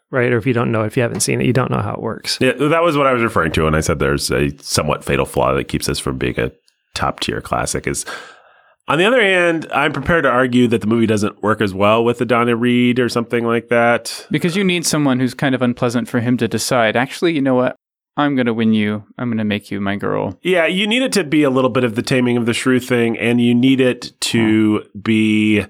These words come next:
Speaker 1: Yeah, so Donna Reed's the wrong choice, but there are, are plenty of,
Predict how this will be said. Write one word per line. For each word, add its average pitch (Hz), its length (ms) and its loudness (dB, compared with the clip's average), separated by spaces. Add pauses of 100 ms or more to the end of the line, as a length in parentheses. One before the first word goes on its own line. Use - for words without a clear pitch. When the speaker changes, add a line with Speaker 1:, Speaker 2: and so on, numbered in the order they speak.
(340)
Speaker 1:
Yeah, 185 120 0
so 196 160 0
Donna 196 260 0
Reed's 156 220 0
the 139 100 2
wrong 127 180 2
choice, 127 460 -2
but 139 240 0
there 156 240 2
are, 147 160 -2 (100)
are 139 140 0
plenty 170 440 -2
of, 120 300 -4